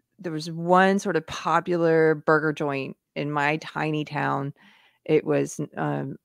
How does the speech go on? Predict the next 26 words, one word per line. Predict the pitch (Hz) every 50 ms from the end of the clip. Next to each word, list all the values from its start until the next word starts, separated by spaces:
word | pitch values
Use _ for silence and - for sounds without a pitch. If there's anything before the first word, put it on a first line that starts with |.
| -
not | - 165 165 160 151 156
a | 160 160
chain. | - - 160 143 143 151 151 151
It | 147 -
was | 139 139 156
a, | 143 135 131 127 131 - - 190 - _ -
it's | 170 -
still | - 202 190
there. | 175 170 143 120 - -
It's | 151 - -
a | 151
nineteen | 147 151 - - - 165 147
fifties | - 151 143 - 143 143 -
style | - 139 135 139
burger | 135 139 135 135 135
joint. | - 143 139 - - _ - - - _ _ _ _ -
And | 151 147 143 143
they | 151 156 165
had, | 160 160 151 151 147
um, | 147 143 139 139 139 139 _ _ _ _ -
our, | 151 151 147 - 156
the, | 156 160 156 - -
the | - 165 156 151 180 - _ _ _ _
Tin-, | - - 254 262 220
Ninja | - 190 214 247 302 294 254
Turtles | - 208 156 143 135 131 - -